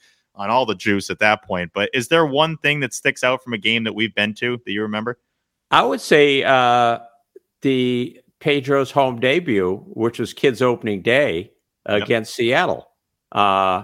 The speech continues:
Speaker 2: he was so dominant. What did he strike out? Like, fourteen, fifteen guys in that
Speaker 1: Something
Speaker 2: game?
Speaker 1: like that, yeah.
Speaker 2: Yeah, he was
Speaker 1: Doc
Speaker 2: awesome.
Speaker 1: Griffey, yeah.
Speaker 2: Oh,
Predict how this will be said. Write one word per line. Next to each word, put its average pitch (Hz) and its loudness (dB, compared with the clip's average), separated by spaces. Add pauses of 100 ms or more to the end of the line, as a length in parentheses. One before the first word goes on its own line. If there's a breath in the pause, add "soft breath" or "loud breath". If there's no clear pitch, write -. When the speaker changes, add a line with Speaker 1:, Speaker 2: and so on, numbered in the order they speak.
(140)
Speaker 2:
he 131 -2
was 110 -4
so 165 -2
dominant. 90 -2
What 156 -10
did 180 -6
he 165 -6
strike 170 -4
out? 85 -2
Like, 85 -4 (360)
fourteen, 113 -4
fifteen 107 -6
guys 101 0
in 131 -6
that 123 -2
Speaker 1:
Something 131 0
Speaker 2:
game? 110 0
Speaker 1:
like 95 -4
that, 85 0
yeah. 92 2 (160)
Speaker 2:
Yeah, 120 2
he 143 0
was 135 -2
Speaker 1:
Doc 135 4
Speaker 2:
awesome. 123 0
Speaker 1:
Griffey, 123 0
yeah. 95 0 (360)
Speaker 2:
Oh, 165 4